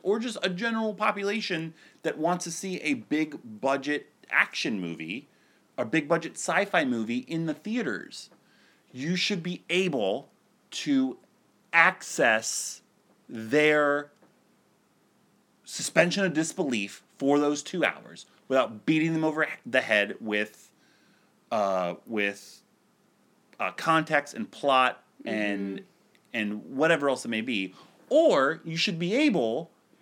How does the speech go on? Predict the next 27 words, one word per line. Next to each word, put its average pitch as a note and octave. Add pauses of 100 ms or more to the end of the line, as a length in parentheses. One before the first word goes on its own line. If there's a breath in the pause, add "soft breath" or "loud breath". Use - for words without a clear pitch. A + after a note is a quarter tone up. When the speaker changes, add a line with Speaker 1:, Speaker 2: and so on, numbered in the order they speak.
(180)
Speaker 1:
to B2+ (1400)
engage E3+
them B2+
while C#3
you're C#3+
still C#3+
doing B2+
your A2+
own A2
thing. F2+
And E3+
this, A3+
for, -
to G#3
me, A#3+
besides G3+
the A3
performances, A3+ (540 soft breath)
didn't C#4+ (100)
really C4+
do C4
it. A#2 (440 soft breath)
It D#3
looks G3+
old. G#2 (720)
Speaker 2:
Well, -
yeah. D#3